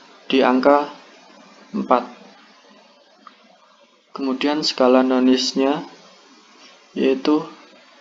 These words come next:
di angka sepuluh. Jadi rumusnya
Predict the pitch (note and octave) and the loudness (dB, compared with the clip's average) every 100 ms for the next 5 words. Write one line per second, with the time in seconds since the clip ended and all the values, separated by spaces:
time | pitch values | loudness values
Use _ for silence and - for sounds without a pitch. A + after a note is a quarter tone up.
0 | - _ _ _ _ - C3+ C3+ - - | -20 _ _ _ _ -4 -2 -2 -6 -18
1 | - - C3 C3 C#3+ D3 D3+ D3 - - | -8 -2 -2 0 0 0 -2 -6 -10 0
2 | C3+ B2+ A#2 - - - - B2 C#3 D#3 | 2 2 0 -6 -20 -20 -8 -4 0 0
3 | - - - - - - - - - - | -2 -14 -20 -20 -20 -20 -20 -20 -20 -4
4 | C3+ B2+ B2+ C3+ D3+ D#3+ | 0 0 0 0 0 -4